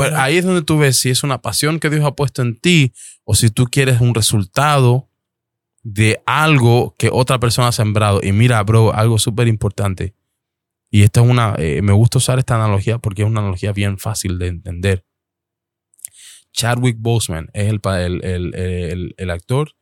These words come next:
Speaker 2: que protagonizó la pal-, la película Pantera Negra. Chadwick Boseman, en la, en el peak de su carrera, se estaba muriendo.
Speaker 1: Ujú.
Speaker 2: Y nadie lo sabía.
Speaker 1: Ujú.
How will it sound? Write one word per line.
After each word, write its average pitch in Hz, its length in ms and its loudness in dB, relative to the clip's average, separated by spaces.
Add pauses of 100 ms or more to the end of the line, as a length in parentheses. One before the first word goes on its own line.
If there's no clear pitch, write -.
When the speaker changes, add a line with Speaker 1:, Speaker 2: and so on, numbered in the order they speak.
Speaker 2:
que 92 120 -10
protagonizó 90 520 -6
la 110 100 -2
pal-, 98 220 -6
la 92 80 -6
película 95 400 -6
Pantera 92 380 -6
Negra. 85 300 -8 (1400)
Chadwick 104 460 -4
Boseman, 101 500 -6
en 98 180 -4
la, 95 220 -2
en 95 240 -6
el 87 160 -8
peak 131 240 -4
de 127 100 -6
su 127 100 -8
carrera, 117 340 -4
se 95 60 -8
estaba 92 240 -10
muriendo. 80 420 -14 (240)
Speaker 1:
Ujú. 175 160 -20 (520)
Speaker 2:
Y 92 100 -18
nadie 90 160 -6
lo 98 80 -6
sabía. 113 380 -6 (240)
Speaker 1:
Ujú. 147 260 -20